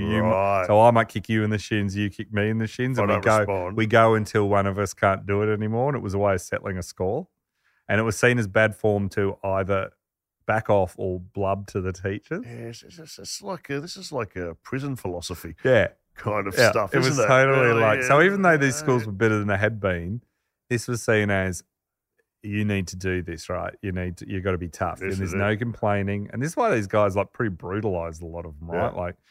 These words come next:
Speaker 1: they, you know, they go, these guys go on to become governor generals of colonies and <laughs> stuff and lead armies, right? After one match, the forwards from the losing sides were said to have been so badly injured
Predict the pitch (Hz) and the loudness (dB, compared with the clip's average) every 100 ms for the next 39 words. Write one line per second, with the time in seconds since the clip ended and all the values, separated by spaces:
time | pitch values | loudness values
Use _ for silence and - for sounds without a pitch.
0 | _ _ - 101 107 90 87 113 131 135 | _ _ -6 -4 -2 -2 0 0 2 0
1 | 127 170 170 147 110 107 98 92 92 87 | 2 -2 0 0 2 2 2 -2 -4 -2
2 | 95 92 98 85 90 90 101 82 80 - | -4 -2 -4 -6 -4 -4 -4 -6 -12 -16
3 | - 107 120 98 90 82 95 - - - | -8 -4 -4 -6 -12 -12 -10 -4 -2 -2
4 | 123 113 95 101 - 113 110 98 95 113 | -4 -4 -4 -8 -10 -4 -2 0 0 0
5 | 120 92 87 98 107 - - _ _ - | 0 -6 -6 -8 -8 -16 -20 _ _ 2
6 | 135 - 131 143 170 180 117 90 - - | 2 4 4 6 6 4 2 0 -4 -16
7 | - - - 127 127 123 113 101 104 110 | -16 -10 -6 -2 -2 -4 -4 -2 0 0
8 | 110 107 101 92 90 101 - 110 107 101 | -4 -2 0 0 -2 -8 -4 -4 -2 -4
9 | 95 92 - - 117 123 131 127 117 113 | -2 -4 -6 -2 2 2 0 0 0 2
10 | 110 101 101 107 95 78 | -2 -6 -6 -6 -6 -8